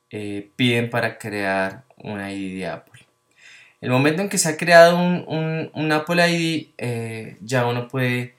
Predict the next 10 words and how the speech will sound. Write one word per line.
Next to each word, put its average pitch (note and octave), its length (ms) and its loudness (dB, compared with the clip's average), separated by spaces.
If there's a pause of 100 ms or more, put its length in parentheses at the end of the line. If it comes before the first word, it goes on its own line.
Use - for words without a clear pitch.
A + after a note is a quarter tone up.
(400)
funcionar A2 840 0
con A2 160 -6
la G#2+ 100 -6
nube. D2+ 300 -10 (200)
Ahora, C#3 300 6
¿qué B2 100 -4
pasa C3+ 280 2
si D#3 160 -2
uno C3 100 0
está C#3 400 2